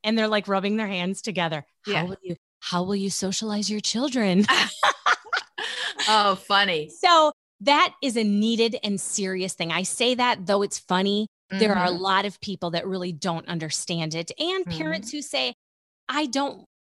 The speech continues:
Speaker 1: we don't, we're unsure if, will our school close down? I don't know." Right?
Speaker 2: Right.
Speaker 1: And so, because we have the knowledge and the passion, and the Lord's put that into us, I believe wholeheartedly, we're able to, we opened up a place, a location, which is downtown De Pere, where we live.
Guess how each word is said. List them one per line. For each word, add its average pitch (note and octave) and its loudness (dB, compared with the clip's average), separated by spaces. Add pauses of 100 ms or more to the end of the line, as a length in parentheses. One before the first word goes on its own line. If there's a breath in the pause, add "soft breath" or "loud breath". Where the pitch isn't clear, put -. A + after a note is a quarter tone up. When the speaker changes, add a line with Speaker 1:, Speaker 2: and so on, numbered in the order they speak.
(120)
Speaker 1:
we C#4 0
don't, D4 2
we're B3 2
unsure B3+ 0
if, G3+ -2
will A3 0
our G3 -2
school G#3 0
close F#3+ -2
down? A3 0 (200)
I G#3+ 4
don't G3 -2
know." F#3+ -2
Right? G3+ 2
Speaker 2:
Right. - -2 (400)
Speaker 1:
And C#4 4
so, A#3 2 (260)
because B3+ -4
we C4 -6
have B3+ -2
the A#3 -4
knowledge G3 -4 (420)
and A3 0
the G3 -4
passion, G#3 -4
and G3 -4
the F#3 -4
Lord's F#3 -6
put A3 -10
that E3+ -2
into A#3 -6
us, - -14
I A#3+ -4
believe D#3+ -12
wholeheartedly, D3+ -10 (400)
we're E4 0
able G#3+ 0
to, G3+ -4 (220)
we D4+ 0
opened D4 -2
up B3 -8
a A3+ -10
place, - -10
a F#3+ -6
location, F#3 -6
which D#3 -8
is E3 -8
downtown F#3+ -4
De F#3 -6
Pere, E3 -12
where F3+ -4
we C#4+ -8
live. F3+ -8